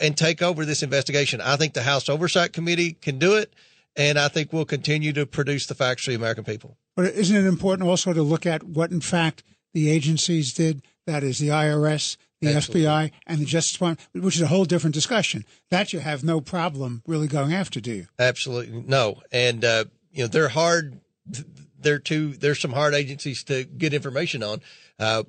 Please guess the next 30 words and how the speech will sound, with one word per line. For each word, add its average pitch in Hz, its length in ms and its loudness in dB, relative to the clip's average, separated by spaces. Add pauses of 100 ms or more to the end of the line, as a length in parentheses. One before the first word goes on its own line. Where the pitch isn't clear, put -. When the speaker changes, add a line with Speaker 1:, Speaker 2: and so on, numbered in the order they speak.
Speaker 1:
we're 143 240 2
dependent 147 400 2
on 139 160 -2
whistleblowers. 160 680 0 (200)
I 120 120 -2
believe 131 320 2
we've 143 120 0
had 139 400 0
some 127 200 -4 (100)
very 135 220 0
credible 139 340 0
whistleblowers 143 500 0
come 135 140 2
forward. 170 340 2
I 135 80 4
think - 220 -2
we're 139 80 -4
gonna 123 220 -2
have 120 200 0
some 120 200 -2
more. 156 340 2 (380)
Congress 151 420 2
is 143 80 -2
gonna 143 240 -2
have 139 260 0
to 127 320 -6
work 139 280 0
together 139 340 2
in 135 80 -4
September 143 640 -2